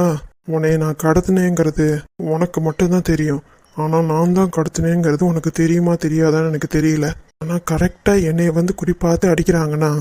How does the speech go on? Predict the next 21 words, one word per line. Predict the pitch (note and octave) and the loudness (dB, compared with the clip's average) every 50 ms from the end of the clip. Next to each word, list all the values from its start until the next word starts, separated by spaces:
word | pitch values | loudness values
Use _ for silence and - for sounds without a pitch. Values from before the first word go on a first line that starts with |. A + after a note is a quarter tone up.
| D3 - - _ _ - | -6 -8 -14 _ _ -6
அதுவும் | C#3 E3 F3+ F#3 E3+ - | -2 0 0 0 0 -4
போலீஸே | - D#3 D#3 E3 F3 F3 - - F3+ F#3 F#3+ G3+ | -4 -2 0 2 2 2 2 4 6 6 6 6
வந்து | G3 F#3+ F3 E3+ F3+ E3+ - | 4 4 2 2 2 2 2
சொல்றாங்கன்னா, | E3 D#3 D3+ D#3+ E3 E3+ D#3+ D3+ D3 D3+ D#3 D3+ D3 C#3 D3 - _ _ - D3+ | 2 0 2 2 2 2 2 0 0 0 0 0 0 -2 -4 -8 _ _ -8 -4
உனக்கு | D#3 D#3+ F3+ F3 - D#3+ | -2 -2 -2 0 0 0
ஏதோ | D3 C#3+ E3 E3+ | 0 2 0 0
பெரிய | - - D#3+ D3+ D#3 E3+ F3 F3 D#3+ | 0 0 0 2 2 4 4 4 2
ஆளுங்க | D3 C#3+ D3+ D#3 - - | 0 0 -2 0 0 0
சகவாசம் | D3+ C3+ D#3 D#3+ D#3+ E3 D#3 D3+ - - E3 D#3+ C#3 | 0 2 2 2 2 2 2 2 2 0 0 0 -2
இருக்குது. | D3 E3 D#3+ - D#3+ D3+ - C3+ - - _ _ _ _ - D#3 | -2 -2 -2 0 -2 -2 -2 -2 -8 -8 _ _ _ _ -8 -4
இல்லாமையா | D3+ D3+ D3+ D#3+ E3+ E3 E3 E3 E3 D#3+ D#3 - | -4 -2 0 2 2 2 2 2 0 0 -2 -2
போலீஸ்காரெல்லாம் | C#3+ C#3+ D3+ E3+ F#3 F3 - - F3 E3+ E3+ E3+ E3+ F3 E3 | -4 0 2 4 4 2 2 2 0 0 0 0 0 0 0
வந்து | D#3 D3+ F3 | 0 0 0
என்னை | E3 D#3+ D3+ | 0 0 -2
மிரட்டிட்டு | D3 C#3+ D3+ D#3 - F3+ E3+ - D3 | -2 -2 -2 -2 -2 -2 0 0 2
போறான்? | - E3 F3 F#3+ F#3+ F#3+ D#3 C#3 - _ _ _ _ - | 2 2 2 4 2 2 0 -2 -6 _ _ _ _ -8
நீ | D3+ D3+ D3+ | -8 -6 -6
வீட்ல | C#3+ D3 D#3 E3+ F3+ F3 F3 F3 | -4 -2 0 0 0 2 2 2
இருக்கிறதுனால | E3 D#3 F#3 - F3 E3+ E3 D#3+ D#3 D3+ D3+ D3+ D#3 D3 | 2 2 2 0 0 2 2 0 0 -2 0 0 0 0
தானே | E3+ F3 F#3+ F#3+ E3+ | 0 0 0 0 -2
இவ்வளோ | D3 C#3 C#3 D3+ E3 E3+ | -2 -2 0 2 2 4